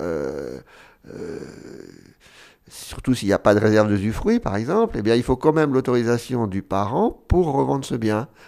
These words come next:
ou pour en disposer, ou même pour faire soi-même encore une donation à ses propres enfants.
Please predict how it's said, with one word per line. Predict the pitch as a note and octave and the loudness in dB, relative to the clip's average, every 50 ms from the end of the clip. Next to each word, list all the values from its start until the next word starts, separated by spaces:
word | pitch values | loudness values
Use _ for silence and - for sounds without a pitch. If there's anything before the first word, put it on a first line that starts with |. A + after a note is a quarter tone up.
| - _ - | -18 _ -12
ou | A2+ | -12
pour | A2 - B2 A#2+ | -6 -4 0 0
en | A#2 A#2 | 2 0
disposer, | A2+ B2 B2 - - A#2 B2 A2+ G2 G2+ A2 - - _ _ _ _ _ - - - - - - _ - | 0 -2 -6 -4 -2 0 0 2 2 0 0 -2 -4 _ _ _ _ _ -20 -20 -20 -20 -20 -20 _ -10
ou | - G2 | -4 2
même | G2 B2 C3 B2+ | 4 4 4 4
pour | - - - - | 2 -2 -4 -2
faire | - - C3+ A#2 G#2+ - | 0 2 2 2 0 0
soi-même | - C3+ B2+ B2 B2+ D3 D3+ C3 | 0 2 2 4 4 2 2 2
encore | A#2 A2 - D#3 D3+ C#3+ | 0 2 4 6 6 8
une | C3 B2+ B2 | 6 6 6
donation | A#2+ D3+ D3+ C#3+ C3+ B2+ - - F3+ E3 | 6 8 8 8 8 6 4 2 0 0
à | D3 | 0
ses | - - B2 | 0 0 0
propres | A#2 - - D3+ D3+ D3+ - - C3+ A#2 | 0 2 4 4 4 4 4 2 0 2
enfants. | B2 C3 B2+ - - F2+ - | 0 -2 -4 -4 -6 -8 -8